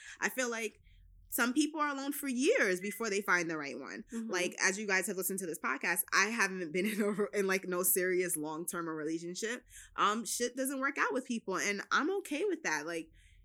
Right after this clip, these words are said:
Speaker 1: I'm not gonna force something that's not gonna work out. In, on both, both parties, or if I'm not happy, if they're not happy, and we just see there's nothing happening, that's okay.
Speaker 2: Yeah.
Speaker 1: But I gotta be good with myself first, because at the end of the day, you have to take care of you first.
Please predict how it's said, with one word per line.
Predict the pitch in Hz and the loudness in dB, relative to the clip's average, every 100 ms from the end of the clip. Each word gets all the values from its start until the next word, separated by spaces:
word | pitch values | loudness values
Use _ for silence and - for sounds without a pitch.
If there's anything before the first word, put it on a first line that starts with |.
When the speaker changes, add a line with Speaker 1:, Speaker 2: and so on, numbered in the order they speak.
| _ - | _ 0
Speaker 1:
I'm | 202 254 | 2 4
not | 277 311 | 2 2
gonna | 320 302 277 | 0 -2 -4
force | - - 247 294 | -4 0 2 2
something | - 247 220 - 202 190 | 0 0 -4 -4 -4 -2
that's | 190 185 - | 0 0 0
not | 180 170 | 2 2
gonna | 170 165 | 0 -6
work | 151 143 139 | -6 -6 -4
out. | 101 67 - - - - | -6 -6 -14 -20 -20 -4
In, | 185 185 - | 0 0 0
on | 175 170 | -2 0
both, | 190 208 180 | 0 0 -2
both | 196 220 | -4 -2
parties, | - 220 202 | 0 2 2
or | 185 | 2
if | 165 | 2
I'm | 160 185 | 4 4
not | 175 | 2
happy, | 185 175 180 | 2 0 0
if | 165 | -4
they're | 165 | -2
not | 165 165 | 0 0
happy, | 165 170 151 | 0 0 0
and | |
we | 170 | 0
just | 170 165 - | 4 4 4
see | 156 | 2
there's | 143 156 | -2 -4
nothing | 151 151 | -6 -8
happening, | 156 147 160 151 | -6 -6 -6 -4
that's | 151 165 180 | -2 -2 -4
okay. | 165 240 175 135 - | -6 -6 -6 -8 -12
Speaker 2:
Yeah. | 202 208 110 | -10 -10 -6
Speaker 1:
But | 175 175 156 151 - | 0 2 2 -2 2
I | 156 269 | 2 4
gotta | 349 339 | 2 2
be | 294 | 0
good | 233 240 | 2 0
with | 226 | 0
myself | 220 220 196 190 208 | 0 0 0 -4 -6
first, | 226 156 165 | -4 -4 -4
because | 196 214 190 | -6 -4 -6
at | 185 | -6
the | 185 | -6
end | 226 269 | -4 -4
of | |
the | 294 | -4
day, | 208 208 240 | -4 -4 -4
you | 220 190 269 330 302 247 | -4 -2 0 0 0 -4
have | 233 | -4
to | |
take | 233 220 - | -4 -4 -4
care | 226 | -4
of | 196 | -4
you | 160 180 240 | -6 -4 -4
first. | 196 208 135 - - | -2 -2 -2 -4 -10